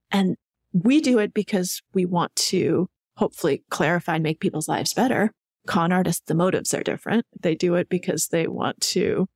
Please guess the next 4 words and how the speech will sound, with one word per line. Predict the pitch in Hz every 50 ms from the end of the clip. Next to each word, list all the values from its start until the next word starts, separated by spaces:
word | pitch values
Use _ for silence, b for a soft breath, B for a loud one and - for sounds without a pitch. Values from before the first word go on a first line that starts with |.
| _ _ _ _ -
manipulate | 214 208 202 190 170 - - 185 165 147 139 139 165 - - -
and | 185 156 151 160
control, | - - 165 165 - - 185 165 160 - - 160 165 - -
and | - - 113 92 - - 113 - 180 180 -